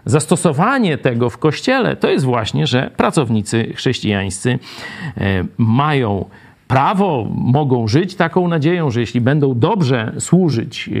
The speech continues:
Kościołowi, jeśli dobrze będą służyć Bogu, będą głosić Ewangelię wiernie, budować wierzących, no to będą z tego też mieli, e, materialne utrzymanie. Nie? Tak apostoł Paweł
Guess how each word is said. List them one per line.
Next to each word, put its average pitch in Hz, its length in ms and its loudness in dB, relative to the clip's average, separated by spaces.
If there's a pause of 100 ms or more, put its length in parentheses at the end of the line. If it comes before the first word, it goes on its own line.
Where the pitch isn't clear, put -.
(120)
Kościołowi, 147 720 0
jeśli 110 240 -2
dobrze 135 400 2
będą 117 300 -2
służyć 113 400 0
Bogu, 151 340 0
będą 95 300 -2
głosić 120 380 0
Ewangelię 190 580 0
wiernie, 131 460 0
budować 127 480 0
wierzących, 208 560 0 (340)
no 196 220 4
to 190 220 0 (240)
będą 175 460 2
z - 100 -14
tego 156 320 2
też 190 360 0
mieli, 143 640 2 (340)
e, 120 160 2
materialne 185 840 2
utrzymanie. 226 680 0 (320)
Nie? 139 280 0
Tak - 360 0 (200)
apostoł 139 560 0
Paweł 113 480 0